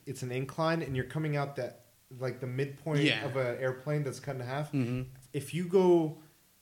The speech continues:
Speaker 1: too far at that point, you get overwhelmed.
Speaker 2: Yeah, I
Speaker 1: And it's,
Speaker 2: think
Speaker 1: like,
Speaker 2: that's
Speaker 1: the
Speaker 2: what it was.
Speaker 1: last stretch, too,
Speaker 2: Mm-hmm.
Speaker 1: and I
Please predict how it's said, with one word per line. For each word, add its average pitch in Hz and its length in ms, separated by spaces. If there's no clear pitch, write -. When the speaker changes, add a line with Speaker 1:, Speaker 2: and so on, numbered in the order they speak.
Speaker 1:
too 190 180
far 151 360
at 117 100
that 120 260
point, 117 320
you 135 100
get 139 160
overwhelmed. 107 480
Speaker 2:
Yeah, 139 380
I - 40
Speaker 1:
And 160 80
it's, 143 140
Speaker 2:
think 240 140
Speaker 1:
like, 170 40
Speaker 2:
that's - 20
Speaker 1:
the 208 40
Speaker 2:
what 165 80
it - 40
was. 147 60
Speaker 1:
last 156 360
stretch, 131 320
too, 143 80
Speaker 2:
Mm-hmm. 127 260
Speaker 1:
and 101 100
I 92 120